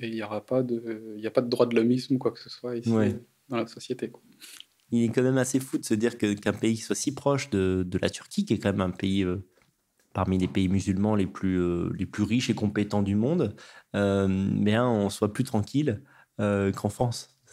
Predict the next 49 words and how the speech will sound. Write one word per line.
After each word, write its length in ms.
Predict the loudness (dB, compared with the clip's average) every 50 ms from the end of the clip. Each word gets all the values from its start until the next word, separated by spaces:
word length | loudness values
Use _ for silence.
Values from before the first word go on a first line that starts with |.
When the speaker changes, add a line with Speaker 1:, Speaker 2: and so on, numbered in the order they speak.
| -10
Speaker 2:
<laughs> 260 | -8 -8 -8 -6 -4 0
Speaker 1:
Bah, 140 | 0 0
c'est 80 | 0 -2
ça, 240 | -4 -2 0 0 0
c'est 100 | 0 0
aussi, 400 | 0 0 0 -2 -2 0 2 4
euh, 120 | 4 4 2 2 -2 -4 -6 _ _ _ _ _ -20 -6 0
bah, 100 | 0 2
de 120 | 4 4 2
par 200 | 4 4 2 4
la 140 | 4 4 4
dureté, 720 | 4 4 2 2 2 2 -2 -2 2 2 2 2 0 -6 -16 _ -10
on 60 | -4
va 40 | 0
Speaker 2:
Mhm. 80 | 2 2
Speaker 1:
dire, 160 | 2 2 0 0
euh, 180 | 0 0 -2 -2 -6 -12 _ _ _ _ _ _ -2
turque 520 | 2 2 2 2 0 -6 -12 -14 -14 -8 -4
et 60 | -2
la 140 | 0 2 2
dureté 460 | 2 2 2 0 0 0 0 0 0
slave, 640 | 0 0 -6 -4 0 2 4 6 6 4 2 0 -4 -10 _ _ _ _ _ _ _ _ _ _ _ -6
eh 40 | -2
ben, 120 | 2 2
ils 120 | 2 4 4
ont, 300 | 4 4 4 2 0 -4 -6
ils 60 | -8
se 140 | -8 -8 -2
sont 140 | 2 2 4
compris 320 | 6 4 4 4 4 4
entre 240 | 4 4 2 2 0
eux. 80 | 0 0 -2 -8 _ -6
Speaker 2:
Mhm. 300 | -2 0 4 4 6 6
Speaker 1:
Ils 340 | 6 4 2 -2 -4 -6 -8
se 160 | -8 -8 -2
tapent 240 | 0 0 0 2 2
pas 80 | 0
dessus 220 | 0 0 0 -4 -2
pour 280 | 0 2 2 2 0
rien, 300 | 0 0 2 2 2 0 -4 -14 -20 _ _ _ _
ils 120 | 2 4 4
ne 100 | 4 4
s'aiment 300 | 4 4 4 4 4 4
pas, 240 | 4 4 4 2 2
on 60 | 2 2
ne 100 | 2 2
se 160 | 2 0 -2
voit 280 | 2 4 2 2 2
pas. 240 | 2 -2 -2 -2 -6